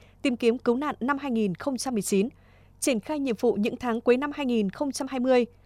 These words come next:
Tại điểm cầu thành phố Thái Nguyên, đồng chí Nguyễn Văn Tuệ, Thành ủy viên,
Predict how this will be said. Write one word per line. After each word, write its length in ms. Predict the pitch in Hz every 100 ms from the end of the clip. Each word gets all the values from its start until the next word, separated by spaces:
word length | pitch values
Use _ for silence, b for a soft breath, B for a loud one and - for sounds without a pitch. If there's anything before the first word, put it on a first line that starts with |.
| b b b
Tại 100 | 302
điểm 180 | 254 214
cầu 220 | 247 233
thành 200 | 247 240
phố 160 | - 233
Thái 140 | 254
Nguyên, 300 | 262 285 262 - b b b -
đồng 260 | 233 285
chí 220 | 247 262 247
Nguyễn 240 | 262 247
Văn 160 | 311 285
Tuệ, 240 | 254 196 - _ -
Thành 180 | 294 240
ủy 180 | 226
viên, 300 | 180 262 262